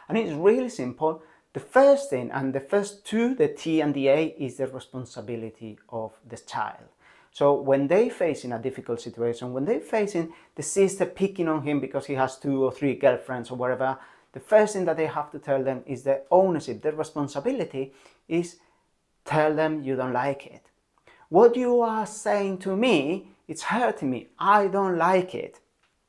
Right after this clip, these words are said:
Yeah? Second is pretty much the same, is the A, is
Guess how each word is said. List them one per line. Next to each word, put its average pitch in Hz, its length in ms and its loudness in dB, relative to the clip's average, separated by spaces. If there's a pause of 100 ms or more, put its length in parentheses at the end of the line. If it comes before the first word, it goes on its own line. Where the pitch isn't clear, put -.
(580)
Yeah? 131 220 -6 (580)
Second 220 680 2
is 160 140 -8
pretty 202 340 -6
much 139 160 0
the 120 80 -6
same, 131 420 -4
is 127 140 -10
the 123 220 -8
A, 139 400 2 (180)
is - 160 -16